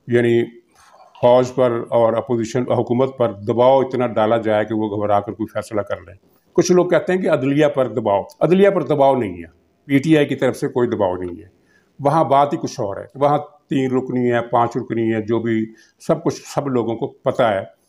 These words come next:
और ये तारीख जो है ये बड़ी बेरहम होती है, ये किसी को नहीं छोड़ती। साकिब निसार पर कोई दबाव नहीं था। साकिब निसार की मिली भगत थी, वो इमरान खान के साथ मिला हुआ था।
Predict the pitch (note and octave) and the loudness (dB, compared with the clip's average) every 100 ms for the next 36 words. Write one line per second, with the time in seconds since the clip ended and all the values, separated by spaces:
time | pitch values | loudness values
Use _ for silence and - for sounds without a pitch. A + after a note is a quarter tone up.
0 | _ _ _ - A2+ A2 A2 A2+ - C3 | _ _ _ 0 2 2 0 -4 -2 0
1 | D3+ D#3 C#3 C#3+ B2+ B2 A#2+ G#2+ A#2 A#2 | 2 2 2 0 0 -2 -4 -2 -2 0
2 | A#2+ A2 A#2+ A#2+ A2 A2+ A2 A2+ A2+ - | -2 -6 -6 -6 -2 -2 -2 -4 -12 -10
3 | A2 A2 A2 - G#2+ - A2 G#2+ _ _ | -6 -2 -2 -4 -8 -4 -6 -6 _ _
4 | _ _ - D3+ C#3 D3 C#3+ C3+ B2 A#2+ | _ _ -4 0 0 -2 -4 -2 0 0
5 | - B2+ - A#2+ G#2+ G#2 G2 F#2 F#2 E2+ | -2 -8 -6 -6 -4 -2 -2 -4 -8 -14
6 | - - _ _ _ _ _ _ _ _ | -18 -20 _ _ _ _ _ _ _ _
7 | _ _ _ _ _ - C#3 C#3+ C#3 B2 | _ _ _ _ _ 0 0 0 -2 0
8 | B2+ A#2 G#2 - _ - A2 A2 C#3 D#3 | 2 2 0 -12 _ -12 -6 0 0 2
9 | D3 F3 E3+ F3 F3 _ _ _ - - | 0 -2 -2 -4 -6 _ _ _ -20 -14
10 | G#2 A#2+ A#2+ A#2+ A2+ - A#2+ A2+ A#2+ A#2 | -2 2 4 4 0 -4 -2 2 0 0
11 | B2+ B2 C3 C#3+ C#3 C#3+ E3 E3 D3+ D3 | -2 -2 0 0 0 0 0 2 2 2
12 | C3+ - | -4 -4